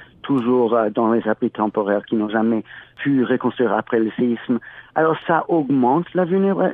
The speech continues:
vulnérabilité, mais je crois que c'est quasiment impossible de savoir pourquoi une personne choisit de faire un tel acte de violence contre une, contre une autre personne.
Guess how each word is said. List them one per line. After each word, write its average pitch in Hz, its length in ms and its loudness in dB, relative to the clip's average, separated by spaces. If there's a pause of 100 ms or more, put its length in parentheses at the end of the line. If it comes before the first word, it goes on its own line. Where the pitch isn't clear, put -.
vulnérabilité, 175 960 -2
mais 180 160 2
je 180 80 -6
crois 226 240 0
que 214 300 -2 (500)
c'est 226 80 -2
quasiment 208 580 2
impossible 156 540 0
de 131 120 -2
savoir 123 280 2 (100)
pourquoi 143 540 0
une 143 240 2 (100)
personne 123 400 0
choisit 117 500 -2 (380)
de 120 80 0
faire 127 200 0
un 120 100 2
tel 123 180 0
acte 117 180 0
de 120 60 -2
violence 113 380 0
contre 117 260 -4
une, 120 160 -2
contre - 340 -4
une 127 140 2
autre 123 220 -4
personne. 127 360 0